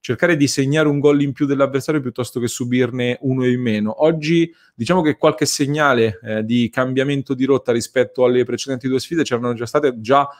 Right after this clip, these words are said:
quando sono state annunciate le formazioni ufficiali, perché rispetto al tre quattro uno due che abbiamo visto schierare, mister Conte oggi aveva optato per il tre cinque due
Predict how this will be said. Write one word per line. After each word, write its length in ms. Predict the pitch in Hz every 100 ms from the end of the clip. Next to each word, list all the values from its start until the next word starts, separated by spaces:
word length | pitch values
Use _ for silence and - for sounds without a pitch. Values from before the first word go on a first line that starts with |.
| _ _
quando 200 | 135 139
sono 140 | 131
state 200 | 131 131
annunciate 400 | 127 123 127 127
le 80 | 123
formazioni 460 | 120 120 - 127
ufficiali, 480 | 123 - 117 127 110
perché 260 | 104 107 117
rispetto 480 | 117 - 139 - 135
al 100 | 127
tre 200 | 135 123
quattro 360 | 123 123 127
uno 180 | 127 127
due 180 | 131 127
che 60 |
abbiamo 320 | 107 107 117 113
visto 480 | 120 - 127 117 - _ _
schierare, 840 | - - 139 135 123 123 120 120
mister 280 | 123 117 123
Conte 280 | - 127 127
oggi 220 | 117 113
aveva 240 | 120 117 120
optato 460 | 110 - 139 120
per 200 | 101 113
il 280 | 117 110 107
tre 180 | - 135
cinque 400 | 117 131 123 131
due 380 | 135 156 151 147